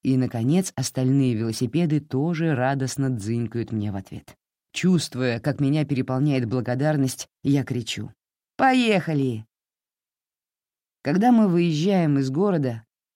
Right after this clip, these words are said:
энергия потихоньку начинает ко мне возвращаться. Возможно, дело в особо крупном стакане кофе. Или в двойной порции «Витал и Грин» от Лекси.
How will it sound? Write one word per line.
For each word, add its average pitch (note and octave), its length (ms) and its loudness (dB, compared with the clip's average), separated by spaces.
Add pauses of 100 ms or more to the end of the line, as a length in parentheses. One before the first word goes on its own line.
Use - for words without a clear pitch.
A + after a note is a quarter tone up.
энергия G#3 540 4
потихоньку E3+ 600 -2
начинает C#3 460 0
ко B2+ 100 -4
мне A#2+ 200 -2
возвращаться. - 800 -8 (880)
Возможно, A#2 680 -2
дело A#2+ 340 -2
в C#3+ 80 -2
особо A2+ 400 -4
крупном B2 400 -6
стакане F3+ 460 -4
кофе. - 420 -10 (680)
Или D4+ 360 4
в G3+ 40 4
двойной F#3 500 4
порции G3+ 680 2 (240)
«Витал F3+ 500 4
и F3 60 4
Грин» D#3+ 300 2
от C3+ 160 -4
Лекси. D3 500 -2